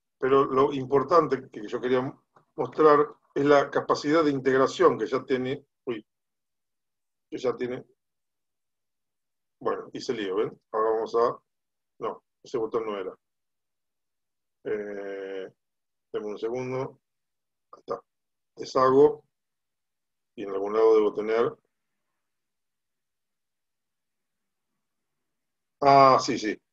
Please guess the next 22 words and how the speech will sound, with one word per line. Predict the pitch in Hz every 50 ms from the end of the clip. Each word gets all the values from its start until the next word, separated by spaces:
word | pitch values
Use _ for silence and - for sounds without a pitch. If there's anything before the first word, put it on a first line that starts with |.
| _ _ _
lo | 117 113 107
que | 127 139
hice | 135 151 135
fue | - 127 123 120 127 -
correrme | _ 139 123 123 127 123 120 123 120
de | 113 110
hoja, | 101 92 - - 98 - - _ _ _ _ _ _ _ -
entonces, | 117 110 110 123 123 113 101 87 98 98 90 - - _ _ _ _ _ _ _ _ _ _ _ _ _ _ _ _ _ _ _ _ _ _ _ _ _ _ _ _ _ _ _ _ _ _
a | 113 107 110
ver | 117 113 107
si | 110 113
lo | 107 104
tengo, | - 120 113 117 113 117 117 117 - -
ahora | 110 113 110
estoy | - - 113
al | 107 101
final | - - 110 110 113 110 107
de | 107 104
todo, | - 135 131 131 131 127 127 131 - - _
libro, | 110 110 117 131 135 139 143 139 147 147 147 151 - - _ _ _ _ _ _ _ _ _ _ _ _ _ _ _ _ _ _ _ _ _ _ _ _ _ _ _ _ _ _ _ _ _ _ _ _ _ _ _ _ -
ah, | 123 117 113 110 110 110 107 104 104 104 104 104 104 104 104 104 104 104 104 98 - _ _ _ _ _ _ _ _ _ _ _ _ _ _ _ _ _ _ _ _ _ _ _ _ _ _ _ _ _ _ _ _ _ _ _ _ _ _ _ _ _ _ _ _ _ _ _ _ _ _ _ _ _ _ _ _ _ _ _ _ _ _ _ _ _ _ _ _ _ _ _ _ _ _
bueno, | - 120 104 95 -